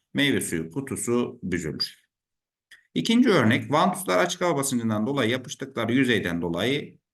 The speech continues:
yüzeyden kolaylıkla ayrılmazlar. Vakumlu poşetlerin içerisindeki havaların çekilmesi sonucunda vakumlu poşetler ne yapılır? Büzülür. Dağcıların yukarılara çıktıkça burunların kanaması nedir? Açık hava varlığı, açık hava basıncının varlığını gösterir.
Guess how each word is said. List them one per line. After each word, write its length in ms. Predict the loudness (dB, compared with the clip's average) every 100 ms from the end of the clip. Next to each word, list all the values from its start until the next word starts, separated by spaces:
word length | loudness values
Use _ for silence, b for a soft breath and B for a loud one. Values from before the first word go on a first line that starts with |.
| _
yüzeyden 520 | -4 0 2 2 0 -4
kolaylıkla 520 | -2 0 -2 -6 -4
ayrılmazlar. 800 | -2 -2 -2 -4 -6 -12 -18 _ _ _ _ -4
Vakumlu 440 | -2 0 0 0
poşetlerin 460 | -2 0 0 0 0
içerisindeki 560 | 0 0 0 -2 -2
havaların 380 | 0 2 4 2
çekilmesi 460 | 0 -4 -2 -2 -2
sonucunda 440 | -4 -2 -2 0
vakumlu 360 | -2 -2 -4 -4
poşetler 520 | -6 -8 -6 -4 0
ne 40 |
yapılır? 360 | 0 0 -2 -6 -6
Büzülür. 420 | -6 -4 -4 -6 -12 _ b b _ 2
Dağcıların 500 | 4 4 4 2 2
yukarılara 560 | 0 0 2 2 0
çıktıkça 580 | -2 -4 -6 -6 -4 -2
burunların 480 | 0 2 2 0 -4
kanaması 480 | -2 0 0 -2 -4
nedir? 380 | -4 -4 -8 -10
Açık 240 | -8 -4
hava 180 | -2 0
varlığı, 460 | 0 -2 -2 -6 -6
açık 240 | -6 -4
hava 160 | -2 -2
basıncının 440 | -2 -4 -6 -4
varlığını 360 | -2 -2 -2 -2
gösterir. 500 | -4 -6 -8 -10 -14